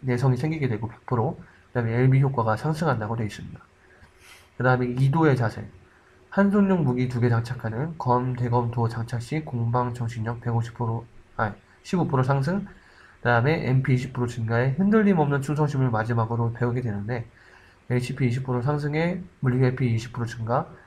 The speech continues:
그 다음에 엘비 게이지 효율이 오십 프로 상승한다고 되어 있습니다. 그리고 자르가바스의 칠성 핵심이라고 한다면 제가 생각했을 때 리미트 보스인데,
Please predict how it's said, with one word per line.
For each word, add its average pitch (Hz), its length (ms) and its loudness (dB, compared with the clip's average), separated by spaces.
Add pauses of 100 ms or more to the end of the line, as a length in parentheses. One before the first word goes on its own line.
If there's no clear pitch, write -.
그 120 80 -4
다음에 110 200 -2
엘비 123 260 2
게이지 117 360 0
효율이 160 560 0 (100)
오십 127 200 0
프로 117 140 -6
상승한다고 127 460 -2
되어 113 100 -2
있습니다. 110 320 -14 (1400)
그리고 135 200 0
자르가바스의 151 1200 6 (360)
칠성 196 540 4
핵심이라고 185 500 4
한다면 120 320 2
제가 123 180 2
생각했을 123 300 0
때 110 160 -2
리미트 139 280 2
보스인데, 113 560 -2